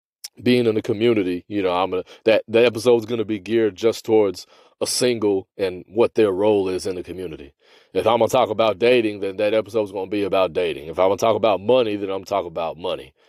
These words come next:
And perhaps sometimes th-, there may be times where I may, uh,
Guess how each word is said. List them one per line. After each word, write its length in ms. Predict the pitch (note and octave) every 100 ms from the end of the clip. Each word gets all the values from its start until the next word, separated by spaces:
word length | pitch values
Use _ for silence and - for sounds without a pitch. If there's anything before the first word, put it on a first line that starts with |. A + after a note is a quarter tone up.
| _ _ _ _ _ _
And 300 | D#3+ D#3 C#3+
perhaps 360 | F3 D#3+ C#3+ -
sometimes 540 | C#3+ C#3+ C3 B2+ G#2
th-, 240 | B2 A#2+
there 120 | B2+ B2
may 180 | B2
be 120 | A#2 A#2
times 340 | A#2+ A2 G#2
where 200 | G#2 G#2
I 120 | G2
may, 460 | G2 G2 F#2+ F2+ E2+ _ _ _ _ _ _ _
uh, 60 | _